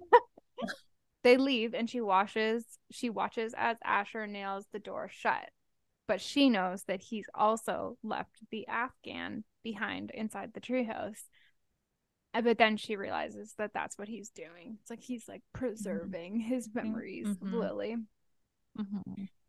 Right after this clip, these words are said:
Speaker 1: And then Asher plants a lily at the base of the tree, which is, like, really cute. And I have a crying
Speaker 2: Aw.
Speaker 1: emoji, so I'm guessing it made me
Speaker 2: Aw.
Speaker 1: tear up. <laughs> Um,
Speaker 2: Aw.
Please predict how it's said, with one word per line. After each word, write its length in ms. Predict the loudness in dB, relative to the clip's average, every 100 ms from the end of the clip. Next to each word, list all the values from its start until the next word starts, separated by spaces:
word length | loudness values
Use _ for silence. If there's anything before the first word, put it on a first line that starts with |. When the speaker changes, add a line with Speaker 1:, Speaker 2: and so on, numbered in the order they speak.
| 0
Speaker 1:
And 220 | 4 8
then 300 | 8 8 4
Asher 520 | 4 4 4 2 -4
plants 600 | -4 0 2 4 2 0 2
a 100 | 2
lily 540 | 6 6 6 4 2
at 180 | 0 0
the 80 | 0
base 380 | 0 -8 -8 -8
of 180 | -8 -8
the 80 |
tree, 460 | -10 -10 -10 -8 -10
which 200 | -12 -14
is, 140 | -14 -10
like, 220 | -10 -10
really 320 | -12 -10 -10
cute. 360 | -12 -14 -14 0
And 140 | 4 6
I 60 |
have 100 | 6
a 60 | 2
crying 320 | 2 4 4
Speaker 2:
Aw. 40 |
Speaker 1:
emoji, 400 | 4 2 0 -2
so 120 | -2 2
I'm 140 | 2
guessing 320 | 0 -4 -8
it 80 | -8
made 160 | -8 -4
me 100 | -6
Speaker 2:
Aw. 60 |
Speaker 1:
tear 380 | -6 -8 -8 -8 -10
up. 160 | -12 -8
<laughs> 100 | -8 -8 _ _ _ _ _ _ 0
Um, 460 | 2 4 0 -2
Speaker 2:
Aw. 560 | 0 0 0 0 -2